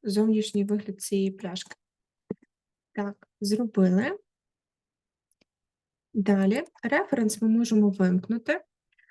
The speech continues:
Як ми вимикаємо референс? В сцені колекції ми просто можемо натиснути ось тут на око. І поки що приховати. Прозорість можемо вимикати в пальці. Перейдемо в режим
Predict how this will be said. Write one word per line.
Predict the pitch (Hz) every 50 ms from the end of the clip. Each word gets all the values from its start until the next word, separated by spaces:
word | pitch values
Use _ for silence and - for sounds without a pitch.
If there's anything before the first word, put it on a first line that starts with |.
| _ _ _ _ -
Як | 285 285 285 285
ми | 233 226 220
вимикаємо | 214 214 208 208 208 208 226 226 214 202 202
референс? | 190 185 185 180 - 180 185 185 185 185 - -
В | - -
сцені | - - - - - 262 262 277 254 240 226 220
колекції | 220 - 254 285 403 440 - - - 285 254
ми | 240 233 240
просто | 226 - 285 320 - - 226
можемо | 208 214 226 220 214 208 208
натиснути | 196 196 196 196 226 220 - 208 208 202 202
ось | 190 190 190
тут | - 208 214 -
на | 202 190 190 -
око. | 190 180 180 - 185 196 196 _ _ _ _ _ _ _ _ _ _ _ _ _ _ _ _ _ _ _ -
І | 233
поки | 214 - 277 - 240
що | - - 208
приховати. | 208 202 190 190 - 185 190 175 170 175 - _ _ _ _ _ _ _ _ - - - _ - - _ _ _ _ _ _ _ _ _ _
Прозорість | - - 294 277 285 269 254 240 -
можемо | 233 233 220 208 214 214 220 226
вимикати | 294 311 302 285 285 - 208 196 190 190 - 262 359
в | - _ _ -
пальці. | - 269 269 262 254 262 - - - 254 247 254 254 - _ _ _ _ _ _ _ _ _ _ _ _ _ _ _ _ _ _ _ _ _ _ _ _ _ _ _ _ _ _ _ _ _ _ _ _ _ _ _ _ _ _ _ _ _ _ _ _ _ _
Перейдемо | - 233 240 247 247 240 254 247 220 214 214 214
в | 208
режим | 220 214 226 220 220 208 208 202 196 202 208